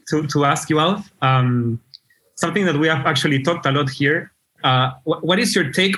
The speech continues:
on, on virtual festivals or virtual live events on, on this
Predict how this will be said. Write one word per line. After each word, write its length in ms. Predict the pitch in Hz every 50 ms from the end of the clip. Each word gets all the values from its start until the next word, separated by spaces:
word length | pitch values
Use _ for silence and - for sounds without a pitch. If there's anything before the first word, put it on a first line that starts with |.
| - -
on, 360 | 156 143 139 135 131 135 131
on 200 | 139 135 135 131
virtual 320 | 135 220 262 - - 135 127
festivals 640 | 131 139 131 131 - 127 120 117 113 - - - -
or 140 | 127 123 120
virtual 400 | 120 135 175 190 190 185 170 156
live 180 | 175 185 165
events 320 | 151 131 131 127 131 - 135
on, 300 | 127 127 127 131 131 -
on 120 | 131 127 123
this 300 | 143 147 139 - -